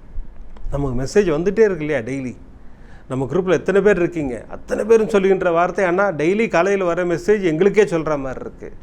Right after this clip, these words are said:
பாபா அழைக்கிறார், எங்களுக்கே சொல்ற மாதிரி இருக்கு. பாபா அழைக்கிறார்", அத்தனை பேரும் பார்க்கணும். தினம் தினம் கூட்டு பிரார்த்தனை நம்ம பண்ணிட்டு இருக்கோம்.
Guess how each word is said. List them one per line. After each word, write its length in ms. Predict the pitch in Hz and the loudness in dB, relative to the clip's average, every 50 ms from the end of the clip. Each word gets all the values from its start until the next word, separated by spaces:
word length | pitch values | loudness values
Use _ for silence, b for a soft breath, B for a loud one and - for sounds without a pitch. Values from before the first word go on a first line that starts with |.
| b b b b b b b b b - | b b b b b b b b b 0
பாபா 280 | - 147 170 190 214 208 | 2 4 4 6 6 6
அழைக்கிறார், 460 | 208 208 208 190 - 208 214 220 202 | 6 6 4 2 2 2 2 4 2
எங்களுக்கே 400 | 180 170 175 202 220 220 180 240 | 2 0 2 2 2 4 2 2
சொல்ற 360 | 226 - 208 190 175 175 175 | 2 0 -2 -4 -4 -6 -6
மாதிரி 260 | 160 156 143 139 127 | -6 -8 -8 -10 -10
இருக்கு. 280 | - - - - - - - - - - - - - - - - - - - - _ _ - - - - - - - - - - - - - - - - - | -14 -16 -18 -20 -20 -20 -18 -18 -20 -20 -20 -20 -20 -20 -20 -20 -20 -20 -20 -20 _ _ -20 -20 -20 -20 -20 -20 -20 -20 -20 -20 -20 -20 -20 -20 -20 -8 -2
பாபா 280 | 143 147 180 180 202 | 0 2 4 4 4
அழைக்கிறார்", 440 | 208 202 208 202 208 220 226 226 220 | 4 4 2 0 2 2 2 4 4
அத்தனை 380 | 190 147 - - - 240 240 247 | 2 0 0 0 4 4 6 8
பேரும் 240 | 233 247 240 240 202 | 8 6 6 6 6
பார்க்கணும். 460 | 202 190 185 - 160 131 107 - - - - - - - - - - - - - - - - | 4 4 4 0 -4 -6 -6 -10 -16 -20 -20 -20 -20 -20 -20 -20 -20 -20 -20 -20 -20 -18 -6
தினம் 280 | 120 156 180 226 233 226 | -2 2 4 4 6 6
தினம் 260 | 220 247 254 262 - | 4 4 4 4 4
கூட்டு 240 | - 233 190 226 - | 2 2 2 2 0
பிரார்த்தனை 360 | 208 185 180 175 185 170 165 | 0 0 -2 0 -4 -4 -4
நம்ம 140 | 160 156 139 | -4 -6 -8
பண்ணிட்டு 340 | - 147 139 143 139 120 120 | -8 -8 -8 -8 -8 -8 -12
இருக்கோம். 240 | 120 - 104 90 | -14 -16 -16 -18